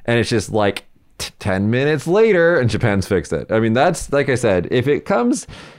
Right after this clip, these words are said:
if it's pouring concrete or engineering something, they've got it down. Like, you just, there, there's just no,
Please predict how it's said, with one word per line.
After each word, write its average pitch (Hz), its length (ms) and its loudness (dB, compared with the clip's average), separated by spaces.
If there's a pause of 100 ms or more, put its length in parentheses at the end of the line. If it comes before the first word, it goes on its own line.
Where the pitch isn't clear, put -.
(120)
if 135 160 2
it's 156 220 -2
pouring 226 520 2
concrete 170 600 0
or 127 100 2
engineering 123 680 0
something, 92 560 0
they've 98 240 2
got 90 200 2
it 78 280 -4
down. 78 400 -2
Like, 92 240 -4
you 107 80 -2
just, 98 160 -4
there, 98 160 0
there's 95 240 -2
just 98 160 -2
no, 82 480 -2